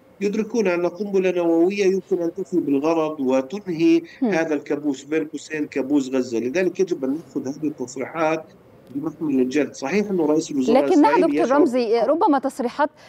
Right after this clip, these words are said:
Speaker 2: تنم أيضًا عن، آه، جهل شديد، لأن هذه القنبلة النووية سيتضررون منها هم أيضًا، وليس فقط سكان غزة.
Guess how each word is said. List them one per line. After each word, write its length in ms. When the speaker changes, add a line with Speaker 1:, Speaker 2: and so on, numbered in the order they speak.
Speaker 2:
تنم 440
أيضًا 340
عن، 300
آه، 260
جهل 400
شديد، 360
لأن 280
هذه 300
القنبلة 480
النووية 680
سيتضررون 1160
منها 220
هم 320
أيضًا، 360
وليس 340
فقط 480
سكان 420
غزة. 340